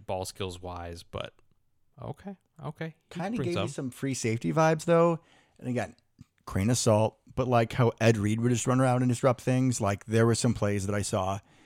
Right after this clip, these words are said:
Speaker 2: him doing the exact same thing.
Speaker 1: Okay.
Speaker 2: So if you had to put him in one spot, he's probably more of a natural strong safety, but I wouldn't be like, "Oh, God, no, there's no way he can play free."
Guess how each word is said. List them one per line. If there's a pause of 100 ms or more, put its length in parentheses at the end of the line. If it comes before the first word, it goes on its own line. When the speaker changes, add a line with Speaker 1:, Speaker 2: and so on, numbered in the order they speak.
(240)
Speaker 2:
him
doing
the
exact
same
thing. (200)
Speaker 1:
Okay.
Speaker 2:
So (800)
if
you
had
to
put
him
in
one
spot,
he's
probably
more
of
a
natural
strong
safety, (1200)
but
I
wouldn't
be
like,
"Oh,
God,
no,
there's
no
way
he
can
play
free."